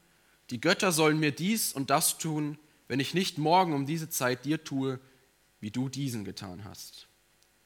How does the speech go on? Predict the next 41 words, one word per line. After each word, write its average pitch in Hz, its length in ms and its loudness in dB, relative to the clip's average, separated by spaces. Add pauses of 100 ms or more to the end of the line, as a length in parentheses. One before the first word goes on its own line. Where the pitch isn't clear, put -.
(500)
Da 135 100 0
fürchtete 202 500 2
er 123 180 2
sich, 143 380 -4 (400)
machte 151 320 2
sich 139 220 -4
auf 196 440 4
und 151 200 -6
lief 156 180 -2
um 156 140 2
sein 127 240 2
Leben 147 360 0
und 123 200 -10
kam 123 180 0
nach 113 160 -6
Beersheba 107 580 -4
in 104 140 -6
Juda 104 460 -10 (480)
und 120 140 -4
ließ 131 220 -2
seinen 110 260 -2
Diener 101 260 -8
dort. - 480 -14 (680)
Er 165 200 8
aber 185 160 4
ging 170 200 2
hin 185 220 2
in 170 120 2
die 135 120 -4
Wüste, 165 400 -2
eine 170 180 -2
Tagereise 147 680 -2
weit, 135 320 -6 (380)
und 107 200 -8
kam 139 380 -2
und 123 120 -8
setzte 131 360 -4
sich 135 280 -10
unter 113 240 -8
einen 104 240 -8
Ginster 101 520 -12